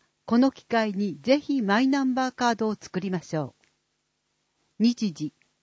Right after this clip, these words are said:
十二月二十五日日曜、午前九時から午後四時。受付場所、住民防災課戸籍係、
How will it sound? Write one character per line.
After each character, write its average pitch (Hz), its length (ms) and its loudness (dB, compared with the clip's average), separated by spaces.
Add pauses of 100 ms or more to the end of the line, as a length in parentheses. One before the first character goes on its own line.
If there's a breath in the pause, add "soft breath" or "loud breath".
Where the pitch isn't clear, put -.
十 254 200 4
二 262 140 4
月 254 260 -2
二 214 180 2
十 233 200 2
五 196 160 0
日 170 360 -4
日 175 400 -2
曜、 165 300 0 (540)
午 220 180 8
前 254 220 2
九 269 160 -2
時 220 120 -6
か 180 140 -2
ら 165 140 0
午 190 140 0
後 175 120 2
四 151 160 -2
時。 - 160 -14 (720)
受 185 220 0
付 - 280 -2
場 180 140 -2
所、 160 260 -6 (720)
住 262 220 4
民 262 300 4
防 220 180 6
災 220 260 -2
課 196 160 -6
戸 180 140 -8
籍 226 300 -2
係、 175 420 -4